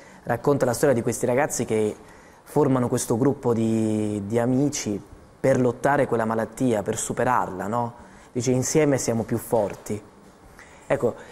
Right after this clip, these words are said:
io vi stavo ascoltando prima riguardo di questa cosa e mi era venuta in mente più che altro una domanda da fare a voi. Eh, come, come la Chiesa si può rapportare, diciamo, a,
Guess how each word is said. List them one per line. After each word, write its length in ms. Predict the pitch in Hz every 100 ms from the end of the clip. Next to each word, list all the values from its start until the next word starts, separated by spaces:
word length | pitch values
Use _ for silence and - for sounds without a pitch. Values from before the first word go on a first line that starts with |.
| - - - -
io 240 | 165 139 -
vi 80 |
stavo 200 | 123 147
ascoltando 640 | 123 - 120 127 110 107 104
prima 1040 | - 104 98 95 92 92 85 85 80 78 87
riguardo 280 | 110 117 104
di 80 |
questa 240 | 104 104 104
cosa 340 | 98 87 98 - - - - - -
e 100 | 143
mi 60 |
era 140 | 143 123
venuta 300 | 127 147 139
in 60 | 131
mente 360 | 143 - 117 104 - - -
più 120 | 120
che 60 | 135
altro 180 | 135
una 100 | 120
domanda 380 | 117 131 143 123
da 100 | 110
fare 240 | 107 117 107
a 60 |
voi. 440 | 98 98 82 82 80 - - - - - - -
Eh, 760 | - 90 87 87 87 85 82 - - - - - -
come, 640 | - 180 165 147 135 101 107
come 320 | - 143 127
la 100 | 120
Chiesa 560 | 127 131 113 101 107 110
si 160 | 113 113
può 380 | 127 123 117
rapportare, 760 | 117 117 123 120 - 127 107 101
diciamo, 420 | 104 123 113 104
a, 560 | 104 98 95 95 95